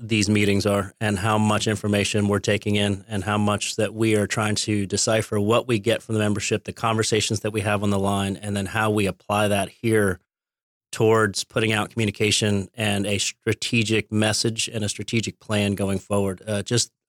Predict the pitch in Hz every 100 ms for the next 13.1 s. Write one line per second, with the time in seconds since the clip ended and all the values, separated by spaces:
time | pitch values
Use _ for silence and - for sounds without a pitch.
0 | - - - 120 117 110 107 - 110 104
1 | - 101 104 101 95 - _ _ _ _
2 | _ _ - 107 - 110 107 101 - -
3 | 107 104 101 - 92 98 92 - 107 101
4 | 98 98 101 101 95 _ - 104 101 98
5 | - _ - 101 98 - 110 104 98 -
6 | 98 104 104 101 101 - 113 107 101 107
7 | 110 - 98 - 107 107 104 101 98 101
8 | 95 113 113 - 98 95 98 - 110 101
9 | 98 92 - 107 101 - 107 98 - 104
10 | - 95 95 92 95 92 98 95 101 98
11 | - 98 - 98 95 95 - 107 98 95
12 | 92 101 95 87 - 107 101 98 98 -